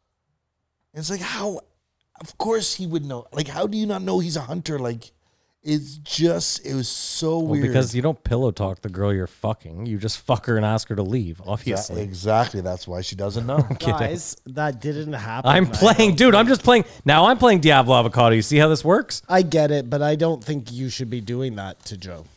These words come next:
Speaker 2: I don't think Joe cheats on his wife.
Speaker 1: I think it was complete consensual.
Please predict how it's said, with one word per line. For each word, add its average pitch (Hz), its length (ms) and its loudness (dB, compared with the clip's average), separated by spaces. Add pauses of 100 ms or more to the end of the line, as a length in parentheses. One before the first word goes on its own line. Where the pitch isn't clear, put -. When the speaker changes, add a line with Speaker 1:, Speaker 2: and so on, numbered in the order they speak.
Speaker 2:
I 113 80 -2
don't 156 100 0
think 101 140 0
Joe 90 160 0
cheats - 240 -12
on 80 80 -8
his 76 100 -12
wife. 104 340 -10 (240)
Speaker 1:
I 123 120 0
think 139 60 6
it 156 40 8
was 135 120 4
complete 123 340 4
consensual. 113 520 -2